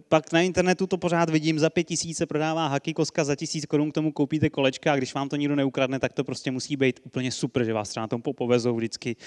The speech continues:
Eh, v mým případě je lešení potřeba zhruba od nějaké třetí řady cihel. Už je potřeba, abych na něčem stál. Ti urostlí muži, eh, kteří jsou na tom podobně jako já, tak, eh, určitě doporučuju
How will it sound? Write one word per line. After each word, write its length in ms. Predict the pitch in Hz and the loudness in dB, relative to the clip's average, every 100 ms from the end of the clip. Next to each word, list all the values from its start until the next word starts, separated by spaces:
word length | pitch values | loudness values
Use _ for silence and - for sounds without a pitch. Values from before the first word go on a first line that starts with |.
| - - - - - | -20 -20 -20 -10 0
Eh, 180 | 127 | 0
v 140 | 117 120 | 0 2
mým 180 | 143 165 | 4 4
případě 520 | 170 175 165 165 160 - - | 2 2 6 6 4 0 -10
je 160 | 139 147 | 2 4
lešení 380 | 147 - 160 156 | 4 4 0 2
potřeba 380 | 151 - 156 147 | 0 0 2 2
zhruba 220 | 147 147 | 4 2
od 100 | 143 | 4
nějaké 280 | 143 - 135 | 0 0 0
třetí 380 | - 151 185 | 0 -2 0
řady 240 | 151 139 131 | 2 2 2
cihel. 560 | - 123 131 139 208 240 _ _ _ _ _ _ _ - | 0 0 2 2 0 -4 _ _ _ _ _ _ _ -16
Už 100 | - | -10
je 60 | |
potřeba, 400 | 143 135 151 131 | -8 -6 -4 0
abych 180 | 131 127 | 0 -2
na 80 | 131 | -4
něčem 300 | 127 - 131 | -6 -6 -8
stál. 540 | 113 127 117 123 185 - _ - - _ | -2 2 4 2 0 -6 _ -20 -20 _
Ti 180 | - 139 - | -6 -6 2
urostlí 480 | 151 165 - 156 147 | 6 6 4 0 0
muži, 500 | 139 147 151 156 170 | 0 0 0 -2 -8
eh, 240 | 156 135 | -10 -10
kteří 240 | 123 143 147 | -6 -6 -4
jsou 100 | 151 | -4
na 80 | |
tom 160 | 135 147 | -4 -4
podobně 340 | 143 139 139 | -2 -2 -2
jako 180 | 139 - | -4 -2
já, 300 | 127 123 143 | 0 2 0
tak, 300 | - 143 - | -4 -6 -2
eh, 300 | 135 131 131 - | 0 2 0 -2
určitě 600 | 139 - 151 147 143 143 | -6 -4 -2 2 2 2
doporučuju 800 | 131 127 127 123 143 139 143 147 | -2 0 -2 -2 0 4 4 2